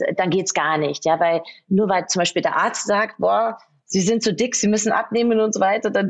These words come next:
dann, da ist da noch nicht viel Motivation da. Erst wenn ich selber einen Leidensdruck habe, dann komme ich wirklich in Aktion. Aber ich,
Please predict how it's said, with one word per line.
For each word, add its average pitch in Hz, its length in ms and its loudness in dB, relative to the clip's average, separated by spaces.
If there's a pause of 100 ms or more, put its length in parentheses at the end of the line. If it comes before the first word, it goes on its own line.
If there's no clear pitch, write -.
(100)
dann, 202 320 -2
da - 100 2
ist - 200 -2
da 208 80 2
noch 214 140 4
nicht 226 160 2
viel 220 140 0
Motivation 202 600 0
da. 196 180 0
Erst 190 280 0
wenn 180 100 0
ich 180 140 -4
selber 196 260 2
einen 170 120 -2
Leidensdruck 185 640 -2
habe, 180 160 -2 (320)
dann 175 140 2
komme 180 220 0
ich - 140 -2
wirklich 190 280 0
in 170 120 2
Aktion. 151 500 0 (360)
Aber 196 200 -2
ich, 202 160 0